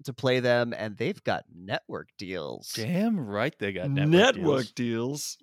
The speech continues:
Speaker 3: Scoff.
Speaker 2: <laughs>
Speaker 3: That's, that, that is their reaction. <laughs>
Speaker 1: Because I was too lazy to Google this, what the fuck is a network deal, and why is it such a big thing?
Speaker 2: Well, you see, Nick, it's a deal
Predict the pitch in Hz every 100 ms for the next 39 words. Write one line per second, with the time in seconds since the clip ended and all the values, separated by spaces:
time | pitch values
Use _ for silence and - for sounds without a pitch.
0 | _ - - - - 113 107 - 135 -
1 | - 220 - 196 - - 123 277 143 147
2 | 143 143 131 113 117 107 113 120 113 294
3 | - - - - - - - - 311 -
4 | - 587 - - - - 185 233 254 240
5 | 220 202 185 160 147 131 120 110 104 101
6 | - 147 277 330 - 240 247 208 156 139
7 | 147 147 151 151 151 - 135 120 117 113
8 | 127 123 120 123 123 104 110 95 - -
9 | 110 76 78 _ 143 143 117 127 - 262
10 | 107 107 - - _ 143 117 127 117 -
11 | 170 208 123 117 110